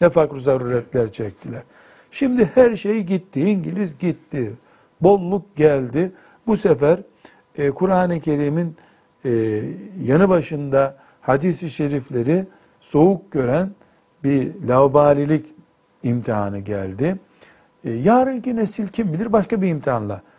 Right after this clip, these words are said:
karşılaşacak. Ama biz bugün Peygamber aleyhisselam efendimizin sünnetini kıyamete kadar ömrümüz olsa kıyamete kadar korumak heyecanıyla yaşamak zorundayız.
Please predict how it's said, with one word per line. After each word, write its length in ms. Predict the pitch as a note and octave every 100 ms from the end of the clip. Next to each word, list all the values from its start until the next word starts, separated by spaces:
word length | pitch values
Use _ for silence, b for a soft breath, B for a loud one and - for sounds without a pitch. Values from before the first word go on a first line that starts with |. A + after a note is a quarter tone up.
| b
karşılaşacak. 580 | - B2 G#2+ - - E3+
Ama 260 | C#3+ C3 C3
biz 220 | F3 C#3
bugün 360 | B2 C#3 F#3+ F#3 b b b b
Peygamber 420 | C#3+ C#3+ D#3 D3
aleyhisselam 540 | C#3 C3+ - B2 B2 A#2+
efendimizin 640 | A2+ A#2+ A2+ A2 C#3 F3 b b b _
sünnetini 880 | - F3+ E3 C3+ A#2+ A#2 A#2+ F3 F#3
kıyamete 600 | B2 A#2+ B2 C3 B2 D#3+
kadar 380 | C#3 B2+ A#2 F#2+ b b _
ömrümüz 500 | C3+ C3+ C3 F3 D#3+
olsa 460 | B2 G#2+ G2 D3+ F#3 b b b
kıyamete 680 | - D4 A#3 E3+ C#3 B2+ C3
kadar 340 | A#2 B2 F#3 F#3 b b -
korumak 720 | D3+ D#3 D#3 D#3 F3 - _ _ _ _
heyecanıyla 800 | B2+ G3+ F3 C3 D3 C3+ C#3 G3
yaşamak 460 | D#3 B2+ C#3 D3+ B2+
zorundayız. 600 | B2 B2+ A#2+ A#2+ G#2+ -